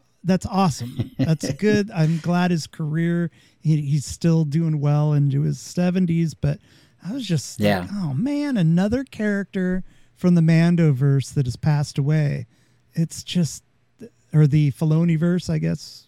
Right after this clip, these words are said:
Speaker 1: Favreau Filoniverse.
Speaker 2: <laughs>
Speaker 1: But I just
Speaker 2: Right,
Speaker 1: bummed, I was
Speaker 2: that
Speaker 1: really
Speaker 2: sort of
Speaker 1: bummed
Speaker 2: corner of
Speaker 1: out.
Speaker 2: it.
Speaker 1: I was really bummed out.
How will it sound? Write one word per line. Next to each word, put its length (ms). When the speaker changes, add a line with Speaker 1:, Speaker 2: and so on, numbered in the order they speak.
Speaker 1:
Favreau 440
Filoniverse. 960
Speaker 2:
<laughs> 40
Speaker 1:
But 120
I 100
just 200
Speaker 2:
Right, 100
Speaker 1:
bummed, 220
I 60
was 80
Speaker 2:
that 180
Speaker 1:
really 140
Speaker 2:
sort 140
of 40
Speaker 1:
bummed 120
Speaker 2:
corner 120
of 60
Speaker 1:
out. 240
Speaker 2:
it. 220
Speaker 1:
I 20
was 160
really 180
bummed 280
out. 240